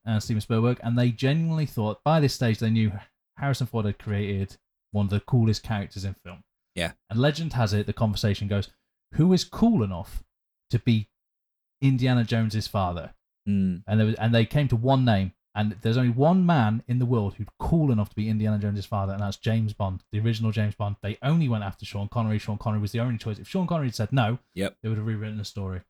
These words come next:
Speaker 2: Yep.
Speaker 1: And so Doctor Henry Jones Senior, 'cause also we find out in this film that it's not Indiana Jones. He's
Speaker 2: Mm-hmm.
Speaker 1: named after the dog, which is amazing.
Speaker 2: <laughs>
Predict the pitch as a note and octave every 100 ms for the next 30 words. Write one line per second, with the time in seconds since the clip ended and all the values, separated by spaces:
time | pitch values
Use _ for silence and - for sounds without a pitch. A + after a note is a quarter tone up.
0 | _ F2 F2 _ A#2 A2+ C#3 C3 C3 -
1 | _ _ _ _ _ _ _ - D#3 -
2 | C3+ B2+ D#3+ F3+ F3+ F#3 F#3 C#3+ E3+ D#3+
3 | C#3+ - G3 C#3 A#2 D#3+ - _ B2 C#3+
4 | F3 - C#3+ C3+ D3 C3+ B2 B2 C3+ -
5 | A#2 A#2+ A#2+ B2+ A#2+ A2+ - - B2 D#3
6 | E3 A2+ G#2+ G#2 F#2+ G#2 C#3+ - A2 A2+
7 | C#3 B2 D#3 D3+ D3 - C#3 C3 - A#2
8 | B2 C#3+ A#2+ B2 - - B2+ B2+ B2 C3
9 | C3+ A#2+ E3 G#3+ _ _ _ C#3